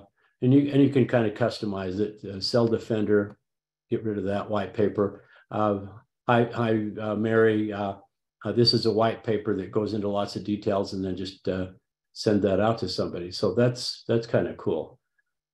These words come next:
Um, so, uh, another one I think is invaluable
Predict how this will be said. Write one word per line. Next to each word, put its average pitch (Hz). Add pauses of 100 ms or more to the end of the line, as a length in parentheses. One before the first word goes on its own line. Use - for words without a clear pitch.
Um, 90 (420)
so, 104
uh, 90 (600)
another 123
one 104
I 104
think 113
is -
invaluable 107